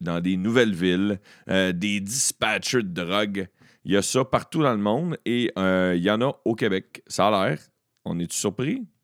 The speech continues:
Je sais pas. Il y a une enquête, euh, de la G R C en ce moment qui s'appelle le Projet Café. C'est à suivre. Ça fait, euh, un an, euh, la, le triste événement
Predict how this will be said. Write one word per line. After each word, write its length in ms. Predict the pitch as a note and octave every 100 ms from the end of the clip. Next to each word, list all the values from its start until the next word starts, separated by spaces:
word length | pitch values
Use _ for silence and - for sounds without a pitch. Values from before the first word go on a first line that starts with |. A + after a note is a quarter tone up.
| _ -
Je 60 |
sais 160 | F3 G#3+
pas. 200 | G#3 G#3+ - _ _ _ _ - - - -
Il 60 |
y 20 | F#2+
a 60 |
une 60 | G2+
enquête, 480 | G2+ F#2 A2 A2+ -
euh, 240 | F#2+ F#2+
de 100 | F2+
la 260 | F#2 F#2 F2+
G 240 | F#2+ A2
R 80 | F#2
C 280 | - F#2+ - -
en 100 | F2+
ce 60 |
moment 180 | E2+ D#2+
qui 100 | D#2
s'appelle 300 | - D2 E2
le 120 | D#2+ D#2
Projet 400 | D#2+ E2+ F2+ F#2
Café. 420 | F2 D#2 - G2+ _ _ -
C'est 360 | - G2+ - _ _ -
à 120 | G2
suivre. 520 | - G#2 D#2 D#2 D2+ C#2+ - _ _ _ - - - - -
Ça 400 | - - B2 A2+
fait, 460 | - D3 D3 - -
euh, 280 | G#2+ A2 G#2 -
un 260 | D3 C#3
an, 240 | C3 C#3+ C3+ - _ -
euh, 320 | E2+ E2+ F2
la, 260 | F2 F2+ F2+ - -
le 160 | F#2 F2+
triste 420 | - C#3 - B2
événement 480 | G#2 G2+ G2 G#2+